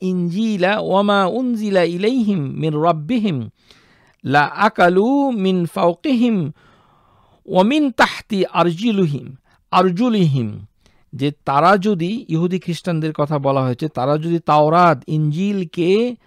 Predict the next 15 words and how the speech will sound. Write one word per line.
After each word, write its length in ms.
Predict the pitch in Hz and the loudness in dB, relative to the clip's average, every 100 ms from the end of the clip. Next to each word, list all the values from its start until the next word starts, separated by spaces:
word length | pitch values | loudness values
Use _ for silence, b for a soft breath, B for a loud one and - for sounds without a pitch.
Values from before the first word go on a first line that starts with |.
| _ | _
প্রতিষ্ঠা 460 | - 156 220 - 190 | -8 -4 -6 -4 -6
করত, 340 | 160 127 - 107 101 _ b b b b - | -4 -8 -8 -12 -12 _ b b b b -6
ওয়া 140 | 135 | -2
মা 280 | 165 165 156 | 0 0 0
উনজিলা 560 | - 220 220 180 160 147 | -2 -2 -2 -2 -2 -2
ইলাইহিম 540 | 139 160 196 180 160 | -2 0 0 2 0
মির 300 | 147 143 135 | -2 -4 -4
রাব্বিহিম, 600 | 143 139 165 180 139 120 | -4 -4 -2 0 -2 -4
যেটা 320 | 123 135 156 | -6 -4 -2
আল্লাহ 240 | 147 147 156 | -2 -4 -4
তাদের 320 | 143 139 156 | -6 -6 -6
উপরে 260 | 156 156 | -6 -6
নাজিল 340 | 147 143 190 208 | -4 -6 -6 -6
করেছেন, 400 | 180 143 131 127 | -4 -4 -4 -10
সেটা 400 | - 143 165 | -10 -8 -8